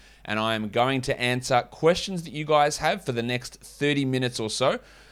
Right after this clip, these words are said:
So, uh, why don't we get in and have a look at what questions do we got? First one, Travis Knight, "Did Josh just wake up?" Eh, no, about an hour and a half ago, mate. It's, uh, eight A M here, so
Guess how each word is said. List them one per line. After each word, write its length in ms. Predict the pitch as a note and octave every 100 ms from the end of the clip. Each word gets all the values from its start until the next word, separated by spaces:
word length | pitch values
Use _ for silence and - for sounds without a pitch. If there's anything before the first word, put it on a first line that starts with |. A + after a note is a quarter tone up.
| - - _
So, 360 | - - F#3 F#3+
uh, 180 | F#3+ F#3+
why 140 | D3+
don't 80 | A3+
we 100 | G#3
get 200 | E3+ A#2+
in 120 | G#3+
and 140 | F3+ D#3
have 140 | E3
a 20 |
look 200 | E3+ F3
at 60 | C#3+
what 140 | E3
questions 540 | - D#3 G3+ F#3+ B2+ G#2+
do 80 |
we 80 | A2
got? 260 | G#2 G2 - _ _ _ _ -
First 260 | E3 F3
one, 160 | G3 C#3+
Travis 380 | - D3+ D#3 D3
Knight, 220 | D3+ B2+
"Did 140 | A#2+
Josh 260 | A#2+ C#3+ -
just 240 | D3+ C3
wake 200 | C#3 B2+
up?" 380 | C#3 C#3 - - - B3+
Eh, 220 | A3 A#3
no, 160 | C4+ G3
about 200 | A#3+ D3+
an 60 |
hour 180 | A2+ A#2
and 60 | A2+
a 60 |
half 240 | A2+ A#2+ B2
ago, 220 | A2 G2+
mate. 180 | A#2+ C3+ - _
It's, 140 | -
uh, 400 | B2+ B2+ B2+ B2+ -
eight 180 | C#3+ C#3+
A 200 | B2+ C3
M 140 | A#2
here, 260 | G2+ G#2+ F#2 _
so 300 | - A2 A#2+